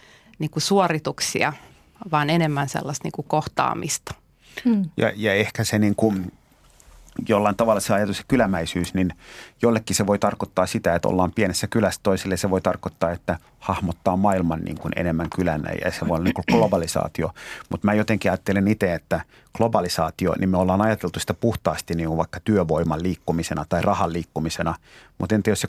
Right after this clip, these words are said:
Speaker 3: globalisaatio onkin niin kuin ekosysteemi, että olemme koko maailma, että me ei voida rajata sotaa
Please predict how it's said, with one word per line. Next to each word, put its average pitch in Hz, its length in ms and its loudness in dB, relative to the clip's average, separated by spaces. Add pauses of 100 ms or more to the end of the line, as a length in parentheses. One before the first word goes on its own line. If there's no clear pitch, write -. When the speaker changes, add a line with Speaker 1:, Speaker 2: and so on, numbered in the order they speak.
Speaker 3:
globalisaatio 101 640 2
onkin 92 160 -2
niin 95 80 0
kuin - 120 -16
ekosysteemi, 80 800 -4
että - 320 -6
olemme 95 400 0
koko - 240 0
maailma, 104 600 2
että 92 220 -2
me 101 60 6
ei 107 120 4
voida 120 240 2
rajata 98 440 2 (400)
sotaa 82 600 0